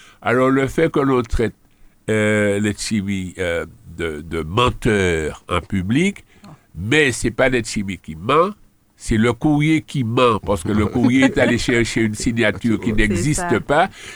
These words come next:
Speaker 1: et ce sont les entreprises qui mentent, parce que l'entreprise a travaillé en se disant
Speaker 2: Oui.
Speaker 1: autorisée à travailler sans autorisation. Voilà.
Speaker 2: Oui, merci, merci Jean-Claude. Effectivement, on va changer de sujet.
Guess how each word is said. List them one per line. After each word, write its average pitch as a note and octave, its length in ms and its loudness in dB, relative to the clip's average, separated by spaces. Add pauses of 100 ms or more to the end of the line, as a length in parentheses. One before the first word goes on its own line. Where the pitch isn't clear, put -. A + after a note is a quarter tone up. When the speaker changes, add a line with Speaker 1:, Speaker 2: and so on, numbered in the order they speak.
Speaker 1:
et G#2 100 -4
ce G#2 140 0
sont C3 200 0
les C3 260 2
entreprises C3 760 2 (220)
qui C#3+ 160 0
mentent, F3+ 320 2 (400)
parce A#2+ 220 0
que B2 80 0
l'entreprise A#2 760 0
a B2 140 2
travaillé B2+ 720 2
en A2+ 80 2
se - 160 -2
disant A#2 600 0
Speaker 2:
Oui. C#3+ 100 -18
Speaker 1:
autorisée B2+ 480 0
à A#2+ 100 2
travailler A#2+ 420 0
sans D3 220 0
autorisation. A#2+ 720 -2 (600)
Voilà. - 240 -6 (200)
Speaker 2:
Oui, E3+ 240 -10
merci, F#3+ 420 -8
merci A#3 460 -4
Jean-Claude. A3+ 480 -6
Effectivement, A3+ 640 -6
on - 20 -4
va G3 240 0
changer G#3+ 320 -4
de - 60 -14
sujet. G#3 360 -6